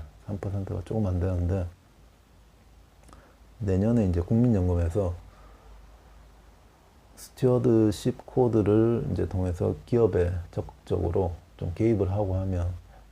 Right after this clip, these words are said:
배당금도 좀 높아질 것이다. 그리고 씨제이 제일제당 같은 경우에는 올해 또 순이익이 좀 성장을 했기 때문에 아마 내년에 배당금이 좀 더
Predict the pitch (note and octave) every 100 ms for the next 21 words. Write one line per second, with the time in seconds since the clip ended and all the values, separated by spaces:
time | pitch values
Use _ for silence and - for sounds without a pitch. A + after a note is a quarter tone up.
0 | - F#2+ F#2+ G#2 A#2 G2 - F#2 F#2 G#2+
1 | F2+ F#2+ G2 F2 - F#2+ - F#2+ G2+ A2+
2 | - - - - C3+ A#2 G2 G2 G2 G2
3 | F#2 F#2 F2 F#2+ F2+ F2 F2 G2 A#2 B2
4 | - - - D3 B2+ F2+ - - - -
5 | - - - - - - - G2 - B2+
6 | A#2+ A2+ F#2+ F2+ E2+ - - - - F#2+
7 | B2+ A#2 G2+ A2 - - F#2+ F2+ F2+ G2+
8 | E2+ - - _ - - - - - _
9 | - A#2 G2 F#2+ F#2 F#2 F#2+ G#2+ A2 F2
10 | G2 G2 A2 F#2+ G2+ F#2+ F2+ F#2